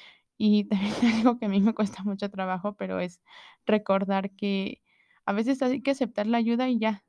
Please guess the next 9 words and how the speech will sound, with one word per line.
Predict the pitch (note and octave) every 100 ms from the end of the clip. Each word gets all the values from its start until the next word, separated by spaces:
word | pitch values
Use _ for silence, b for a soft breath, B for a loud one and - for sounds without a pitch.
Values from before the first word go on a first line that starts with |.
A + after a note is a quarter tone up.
| -
dejar | G3+ G3 A3
que | B3+
las | B3+ -
cosas | A3 A3+
se | - G3+
hagan | G3 G#3
como | G3+ G3+ F#3+ F#3 - _
se | - G#3
tienen, | A3 G#3+